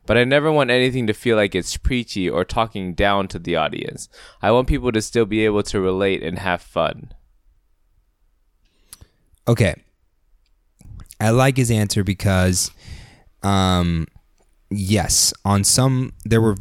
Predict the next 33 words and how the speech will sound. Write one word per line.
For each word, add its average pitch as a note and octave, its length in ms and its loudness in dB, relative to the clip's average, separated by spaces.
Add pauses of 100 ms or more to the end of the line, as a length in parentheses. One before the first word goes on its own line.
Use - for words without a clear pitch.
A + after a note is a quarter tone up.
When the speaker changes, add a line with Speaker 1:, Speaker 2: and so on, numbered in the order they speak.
Speaker 2:
there A#2 140 2
were B2 80 2
a G2+ 80 2
lot G2 240 2
of G#2+ 80 2
moments G#2 580 0 (140)
in F2 340 0
Casey's, G#2 760 0 (160)
uh, B2 560 2 (320)
uh, B2+ 420 0 (420)
character C#3+ 500 2
where A2 260 2
he G#2 140 0
was G2+ 140 0
going G2+ 280 2
through G2 160 0
struggle, F#2 440 2
and G#2 120 2
I F#2 80 2
was F2+ 120 2
like, F2 260 0
"Yo, F2 320 2
I've, G2 440 2
I've F#2 260 0
gone E2+ 220 0
through E2 180 0
this D#2 160 -2
struggle. - 460 -4
I've G2+ 100 -2
gone F#2 220 0
through F#2 140 -2
the E2+ 100 0
nervousness - 720 -2